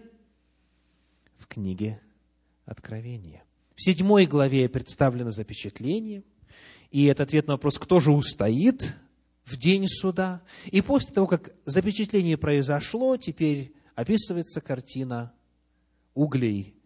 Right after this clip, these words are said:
бросаемых на землю. Вновь мы видим, что Иоанн Богослов следует образом, картине, представленной раньше уже пророком Божьим. И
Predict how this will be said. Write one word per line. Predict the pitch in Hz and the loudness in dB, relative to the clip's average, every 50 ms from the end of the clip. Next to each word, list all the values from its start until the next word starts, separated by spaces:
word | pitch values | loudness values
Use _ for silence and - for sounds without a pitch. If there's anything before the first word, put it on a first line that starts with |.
| _ _ _ - | _ _ _ -8
бросаемых | - 101 101 101 - - - 104 95 95 95 92 90 90 92 - - _ _ _ _ _ _ - | -6 -6 -6 -6 -8 -10 -8 -8 -6 -6 -6 -6 -8 -10 -12 -12 -20 _ _ _ _ _ _ -18
на | 92 92 92 | -14 -12 -12
землю. | 95 - 90 82 82 - - - _ _ _ _ - - | -10 -10 -10 -12 -12 -16 -18 -18 _ _ _ _ -12 -4
Вновь | 160 196 269 285 - - | 2 4 6 6 6 4
мы | 220 202 208 202 | 2 2 4 4
видим, | 233 254 220 214 208 190 | 4 2 2 2 2 2
что | - - - - - 196 185 | 0 -2 -6 -2 0 0 2
Иоанн | 143 170 170 165 170 190 220 233 233 226 220 | 2 0 0 0 0 0 0 -2 -2 -2 0
Богослов | 208 214 196 202 202 - - - 180 160 - - - - - - | 0 0 2 0 -2 -2 0 2 2 2 2 2 -12 -20 -20 -16
следует | - - - - 143 151 196 214 202 196 196 185 185 180 175 - - - - _ _ - | -12 -10 -8 -6 -2 2 2 2 4 4 4 6 6 4 2 0 -10 -20 -20 _ _ 0
образом, | - 196 202 185 175 170 165 160 127 - 135 120 110 107 104 - - _ _ _ _ _ _ _ _ _ | 2 2 4 6 6 6 6 6 4 4 2 2 2 0 -4 -6 -10 _ _ _ _ _ _ _ _ _
картине, | - - 165 160 156 165 - - - 208 214 202 180 143 107 95 95 95 _ _ _ _ _ _ _ - | -2 0 0 0 0 -4 -6 -8 -6 -6 -4 -4 -4 -4 -4 -6 -8 -10 _ _ _ _ _ _ _ -6
представленной | 160 156 - - - - 190 202 190 185 180 180 175 175 175 170 | -6 -6 -6 -6 -6 -2 -2 -2 0 0 -2 -2 0 0 -2 -2
раньше | - 143 156 165 180 180 170 - - - 143 | -2 -2 -2 -2 -2 -2 -4 -8 -10 -10 -10
уже | - 147 135 123 - 135 135 135 135 131 _ _ _ _ | -8 -8 -8 -6 -4 -2 -2 -2 -2 -4 _ _ _ _
пророком | - - 113 110 110 120 131 131 131 - 135 127 123 | -12 -10 -6 -6 -4 -4 -4 -4 -6 -8 -12 -10 -10
Божьим. | 113 107 95 90 82 80 - - - - _ _ _ _ _ _ _ _ _ _ - - _ _ - | -12 -12 -12 -12 -12 -14 -16 -20 -20 -20 _ _ _ _ _ _ _ _ _ _ -20 -20 _ _ -6
И | 160 170 175 175 175 175 170 160 160 - | -4 -2 0 0 0 0 0 -2 -2 -6